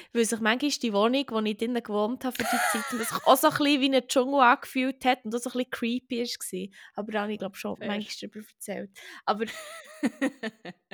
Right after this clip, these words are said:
Speaker 1: auch mit fremden Leuten zusammen gewohnt, die ich vorher noch nie richtig gesehen habe.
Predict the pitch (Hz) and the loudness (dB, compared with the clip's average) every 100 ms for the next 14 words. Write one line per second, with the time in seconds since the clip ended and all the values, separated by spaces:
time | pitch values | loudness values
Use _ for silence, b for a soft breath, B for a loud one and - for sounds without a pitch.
0 | - B 294 330 330 311 285 254 302 - | -16 B -12 -10 -10 -12 6 12 12 12
1 | 311 - - 254 330 302 262 302 - 233 | 6 2 10 10 10 6 4 4 8 8
2 | 294 359 269 254 294 330 302 285 285 277 | 8 2 2 4 4 2 -2 0 2 4
3 | 269 269 269 262 262 262 - 269 - 254 | 4 2 -2 0 0 0 -4 -10 -4 0
4 | 226 247 240 262 | 0 2 2 0